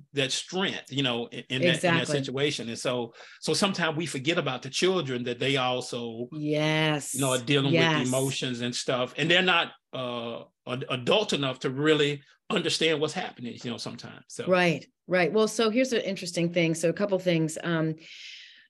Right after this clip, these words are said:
Speaker 2: when my husband first died, I sought out a grief counselor, and she
Speaker 1: Mm-hmm.
Speaker 2: was like, "One, you're too early. Like, you're still in crisis mode. You're really not gonna do
Speaker 1: Mm-hmm.
Speaker 2: any good." But one of the things she said to me was that as the kids get older, their grief is going to be very int-,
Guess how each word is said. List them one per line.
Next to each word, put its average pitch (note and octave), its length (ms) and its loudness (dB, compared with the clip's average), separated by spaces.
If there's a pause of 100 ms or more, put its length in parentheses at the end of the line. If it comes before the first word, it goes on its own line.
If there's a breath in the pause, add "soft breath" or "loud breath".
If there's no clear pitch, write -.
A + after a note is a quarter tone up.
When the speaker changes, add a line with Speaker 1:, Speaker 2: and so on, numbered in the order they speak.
Speaker 2:
when G3+ 120 2
my G3+ 80 6
husband G#3 240 4
first G3 240 0
died, E3+ 220 4
I D#3 240 0
sought E3 340 0
out D#3 140 4
a D#3 40 2
grief D#3+ 280 -2
counselor, C#3 460 -2
and C#3 120 -2
she - 140 -2
Speaker 1:
Mm-hmm. D#3 80 0
Speaker 2:
was D3 100 -4
like, C#3+ 160 -2
"One, D#3 220 4
you're C#3+ 80 0
too C#3+ 240 0
early. B2 280 -2
Like, C3 220 -4
you're D3+ 200 0
still D#3+ 200 -2
in D#3 80 0
crisis D3+ 400 -4
mode. D3 240 -2
You're C#3+ 100 -2
really C#3+ 220 0
not C3+ 160 -2
gonna C#3 140 -2
do C3+ 120 -4
Speaker 1:
Mm-hmm. C3+ 60 0
Speaker 2:
any C3 140 -2
good." B2+ 280 -2
But - 160 -6
one F3 180 -2
of G3 60 0
the G3+ 60 -4
things F#3+ 200 -2
she - 120 -4
said D3+ 300 -2
to D#3+ 100 -4
me C3+ 220 0
was C#3 260 -2
that C3 340 -6 (640 loud breath)
as D3+ 140 0
the D#3 80 -2
kids A#3 340 0
get D#3+ 140 4
older, D#3 600 2
their E3+ 300 0
grief G3+ 440 -2
is F3 140 -4
going D3+ 220 -2
to D3+ 60 -4
be D3+ 120 -4
very D#3 400 2
int-, - 180 -10